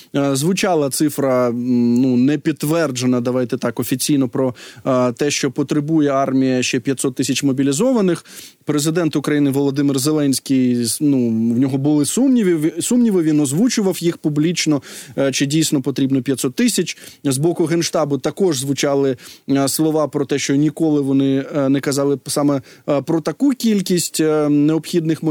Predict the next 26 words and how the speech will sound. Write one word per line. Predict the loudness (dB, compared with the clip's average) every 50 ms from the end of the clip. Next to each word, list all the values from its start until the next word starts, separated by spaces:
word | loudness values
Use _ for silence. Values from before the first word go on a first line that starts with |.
| 0 0
мобілізованих. | 0 0 0 0 0 0 0 2 0 0 -2 -4 -12 -20 -20 -12 _
Але | -2 0 2 2 2 2 0 -2 -6 -12 -20 _ _ -12
дійсно | -8 -4 0 2 2 2 2 2 0 0 0 0 -2 0
ми | 0 0 0
постійно | 0 0 -2 -2 -2 -4 -2 0 2 2 2 2
повертаємося | 2 0 -2 -2 -2 -2 -2 0 0 0 0 0 -2 -2 -4
до | -2 -2 -4
того, | -2 0 0 2 2 2 0 0 -2 -4 -8 -10 -4
а | -4 -2
де | 0 0 -2 0
брати | 0 0 0 0 -2 0 -2 -2
гроші | 0 0 0 0 2 0 0 0 2 0 0 0 -4 -12 _ _ -2
для | 0 0 0
того, | 2 0 0 0 0 0
щоб | 0 -2 -2 -4 -6 -8
фінансувати | -2 -2 0 2 2 0 0 0 0 0 2 2 0 0 0 -2 -4
так | -2 -2 -2 -2 0 -2
от, | -2 -2 -2 -2
е, | 0 0 0 0
цю | 0 0 2
нову | 2 2 2 0 -2
хвилю | -2 0 0 2 2 2 2
мобілізації, | 2 2 2 2 0 2 2 0 0 0 0 0 -2 0
для | -2 -2
того, | -2 0 0 0 0 0
щоб, | 0 -2 -2 -2